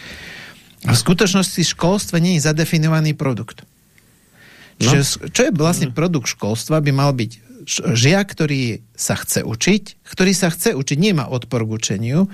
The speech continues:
Speaker 1: má vedomosti, ktoré je schopný použiť na zlepšenie svojho života, života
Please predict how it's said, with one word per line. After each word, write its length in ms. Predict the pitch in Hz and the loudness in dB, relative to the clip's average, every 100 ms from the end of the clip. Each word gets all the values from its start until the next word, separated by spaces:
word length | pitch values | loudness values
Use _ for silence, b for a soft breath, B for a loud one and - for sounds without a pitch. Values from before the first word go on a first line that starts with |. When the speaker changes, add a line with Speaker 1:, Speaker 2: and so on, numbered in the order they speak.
| B B B B | B B B B
Speaker 1:
má 140 | 117 | 2
vedomosti, 500 | 127 196 202 190 175 | 4 4 2 0 -2
ktoré 240 | 160 175 | -2 0
je 80 | 151 | 0
schopný 320 | - 170 139 | 0 -2 -2
použiť 460 | 117 147 214 147 151 | -2 2 2 2 0
na 100 | 135 | -2
zlepšenie 540 | 120 147 - 160 117 98 | 0 -2 0 0 0 -2
svojho 320 | - 120 117 | 0 2 4
života, 460 | 113 117 117 117 127 | 4 2 0 0 0
života 640 | 123 120 123 123 117 113 | 2 0 0 2 2 0